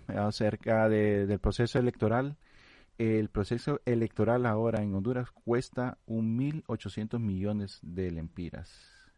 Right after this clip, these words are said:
Eh, esto ha incrementado quinientos millones a lo que fue el proceso electoral del dos mil diecisiete. Em, ¿cuál es su opinión acerca de,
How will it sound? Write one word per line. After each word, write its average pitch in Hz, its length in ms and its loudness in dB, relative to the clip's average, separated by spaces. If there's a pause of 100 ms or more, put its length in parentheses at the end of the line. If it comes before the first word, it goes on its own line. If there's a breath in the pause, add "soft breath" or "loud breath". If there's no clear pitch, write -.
(200)
Eh, - 460 -10
esto 104 200 -4
ha 104 60 0
incrementado 101 640 -2
quinientos 104 400 -2
millones 113 640 -4 (440 loud breath)
a 95 160 -4
lo 98 160 0
que 95 200 -2
fue 101 200 -4
el 101 80 -2
proceso 104 460 -6
electoral 95 400 -4
del 95 160 0
dos 87 120 -4
mil 90 140 -4
diecisiete. 87 600 -8 (840 loud breath)
Em, 95 960 -2 (160)
¿cuál 110 200 2
es 113 100 0
su 117 80 -2
opinión 104 340 -2
acerca 98 400 -4
de, 92 260 -4